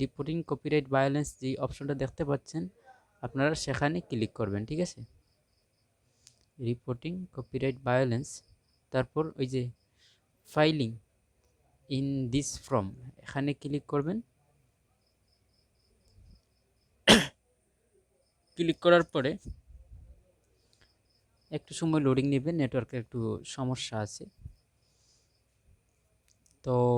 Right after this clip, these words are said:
একটু লোডিং নিচ্ছে।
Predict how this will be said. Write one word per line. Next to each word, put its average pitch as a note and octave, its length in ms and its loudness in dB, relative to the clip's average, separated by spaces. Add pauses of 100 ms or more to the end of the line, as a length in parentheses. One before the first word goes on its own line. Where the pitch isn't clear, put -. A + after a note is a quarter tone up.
(2750)
একটু - 340 -8 (140)
লোডিং B2+ 200 4 (100)
নিচ্ছে। - 280 -4